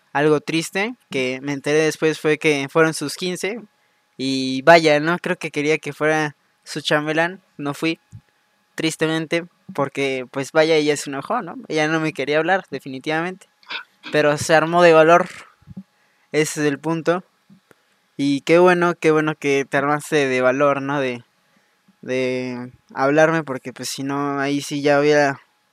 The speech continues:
Se hubieran separado nuestros caminos en la vida, probablemente. Y bueno, qué bueno que, que me hablaste, y precisamente con este contexto,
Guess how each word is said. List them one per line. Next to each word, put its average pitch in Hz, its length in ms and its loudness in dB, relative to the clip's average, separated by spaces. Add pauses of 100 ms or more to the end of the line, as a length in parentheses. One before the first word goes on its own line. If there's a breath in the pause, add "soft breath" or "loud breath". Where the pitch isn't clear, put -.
(520)
Se - 200 -8
hubieran 156 520 0
separado 156 600 4
nuestros 139 480 -6
caminos 147 600 -6 (140)
en 143 240 -4
la 139 120 4
vida, 147 240 2
probablemente. 143 680 -4 (1120)
Y 143 500 -4
bueno, 180 360 0
qué 156 140 -2
bueno 151 300 0
que, 127 320 -6 (840)
que 147 140 -2
me 143 100 -2
hablaste, 202 600 2 (880)
y 139 120 -8
precisamente 165 760 -2
con 139 180 -6
este 147 320 -6
contexto, 170 680 -4